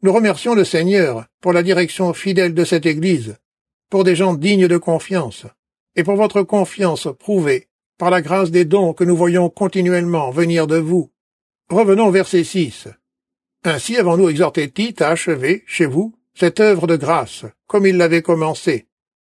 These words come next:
Version Colombe. Tout était grâce. J'aime le fait qu'il l'appelle une œuvre de grâce. C'est la grâce de Dieu qui leur a donné le privilège de donner gracieusement. C'est une œuvre de grâce.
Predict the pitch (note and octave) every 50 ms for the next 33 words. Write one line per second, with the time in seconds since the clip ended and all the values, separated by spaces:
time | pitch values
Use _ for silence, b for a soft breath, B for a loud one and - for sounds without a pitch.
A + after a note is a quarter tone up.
0 | _ - D#3 E3 D#3 - - F#3 F3 E3 - F3 F3 G3 G3 F3+ C3+ G2+ F#2+ -
1 | _ _ _ _ _ _ _ _ _ _ _ - - B3 G#3 G3 F3 - E3+ D3
2 | C3 B2+ C#3+ D3+ B2 G#2 - - - - A2 _ _ _ _ _ - D#3 D3 F#3
3 | A3 A3 G3 F3+ D#3+ - - D3+ F3 G#3+ F#3 F#3 E3+ E3 E3 D#3 D3+ - F#3 G3
4 | F#3+ F3+ E3+ E3 F3+ F#3 F3+ E3 F#3 F3+ F#3 F3 E3+ G3+ A3+ G#3+ C#3 - - -
5 | B2 G#2+ _ _ _ _ _ _ _ _ - G3+ F#3+ F#3+ F#3 C#3+ C#3+ E3 F#3 F#3
6 | F3 - F#3 E3+ F#3 E3+ D3+ E3+ G3+ G3 E3+ D#3 D3+ _ - F3+ F3 F#3 E3+ F#3
7 | F3 F3 F3 F3+ F#3 E3+ F3 D#3+ _ - F3+ E3 F3 F3 F3 E3+ D#3 D#3 C#3+ D#3
8 | F3+ F3 F#3 F3+ F3+ F#3 E3+ C#3+ A#2+ C#3+ E3+ F3 E3 - F#3+ F#3 F#3 E3 F3 G3+
9 | G3+ F#3+ F3 _ _ _ _ _ _ _ _ _ _ _ _ - G#3 F#3+ G#3+ A3
10 | G#3 A3+ A#3+ A3+ F#3+ G3 F3+ E3+ D3+ D3+ D#3 D#3+ C3 G#2+ G2 - -